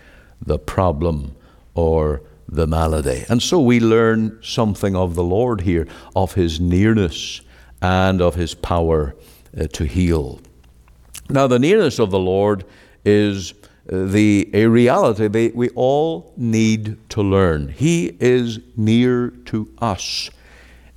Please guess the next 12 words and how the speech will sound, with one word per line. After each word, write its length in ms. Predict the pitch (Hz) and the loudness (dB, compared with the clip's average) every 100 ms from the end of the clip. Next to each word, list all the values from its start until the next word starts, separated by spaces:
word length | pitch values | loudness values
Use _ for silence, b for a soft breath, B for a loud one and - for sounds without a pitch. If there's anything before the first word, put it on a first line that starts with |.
| - | 0
Even 300 | 98 131 208 | 2 2 0
today, 560 | 175 120 87 104 147 147 143 _ - | 0 0 2 0 -4 -12 -18 _ -4
even 300 | 92 110 123 | 0 2 0
in 120 | 120 | 0
our 180 | 120 139 | 0 0
generation, 1000 | 143 160 156 117 98 120 127 262 - - - b b b b b - | -2 0 0 0 0 -2 -4 -6 -14 -20 -20 b b b b b -4
uh, 400 | 87 87 80 76 | 0 0 0 -4
his 520 | 80 139 156 156 - | 0 2 2 -2 -8
sheep 540 | - - 143 165 - - - _ _ _ - - - - - - | -8 0 2 0 -4 -20 -20 _ _ _ -20 -20 -20 -20 -20 -12
hear 440 | - 131 110 107 | 0 2 2 -2
his 260 | 104 113 107 | -2 -4 -4
voice. 580 | 120 107 82 - - | -4 -4 -6 -12 -14